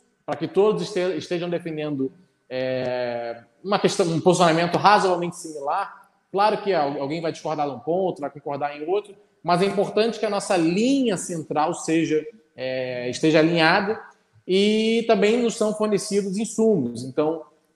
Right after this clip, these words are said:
é, por exemplo, digamos que a gente tenha, e temos, né, um, um futuro candidato que é um, é um médico,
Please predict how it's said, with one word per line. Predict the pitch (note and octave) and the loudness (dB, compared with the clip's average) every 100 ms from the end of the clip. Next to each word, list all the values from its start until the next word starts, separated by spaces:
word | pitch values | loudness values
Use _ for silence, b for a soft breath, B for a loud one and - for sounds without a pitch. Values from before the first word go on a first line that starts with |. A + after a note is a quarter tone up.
| _ | _
é, | B2 B2 B2 | -4 -2 -2
por | |
exemplo, | C3+ C3 A2+ | 0 -2 -2
digamos | C3 B2+ E3 E3+ | 2 6 6 6
que | |
a | F3 | 4
gente | E3+ | 6
tenha, | F3 F#3 F3 C#3+ | 4 4 2 2
e | B2 | 2
temos, | E3+ E3+ C3 B2 | 6 6 4 -2
né, | A2+ C3 | -6 -8
um, | C3+ D3+ D3+ | -8 -12 -10
um | |
futuro | D#3+ E3 F#3 | -4 4 6
candidato | F#3 F3 D#3+ D3 F3 - - - - _ | 4 0 4 6 6 4 -4 -14 -20 _
que | D#3+ | 0
é | |
um, | D3+ D3+ | 0 -2
é | C3+ | -4
um | C3 | 0
médico, | C3 E3 D3+ A#2 - A2+ | 4 4 4 0 -8 -14